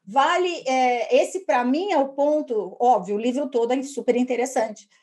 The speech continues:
mas eu acho sensacional tá com uma nova edição que ainda traz essa explicação, porque ainda existe muita confusão relacionada à questão do arquétipo,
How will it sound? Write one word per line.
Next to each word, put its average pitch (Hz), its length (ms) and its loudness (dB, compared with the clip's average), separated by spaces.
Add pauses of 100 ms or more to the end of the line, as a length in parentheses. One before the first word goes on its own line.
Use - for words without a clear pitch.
(140)
mas 247 220 -2
eu 302 120 2
acho 302 340 0
sensacional 302 1040 0
tá 285 280 2
com 311 120 -8
uma 262 420 0
nova 302 420 0
edição 262 560 0
que 269 100 -2
ainda 403 560 2
traz 240 420 0
essa 214 200 -8
explicação, 202 680 -2
porque 330 240 -4
ainda 370 420 2
existe 359 460 0
muita 330 420 0
confusão 294 580 -2
relacionada 285 720 -2
à 254 40 -4
questão 254 360 -4
do 240 60 0
arquétipo, 247 720 -2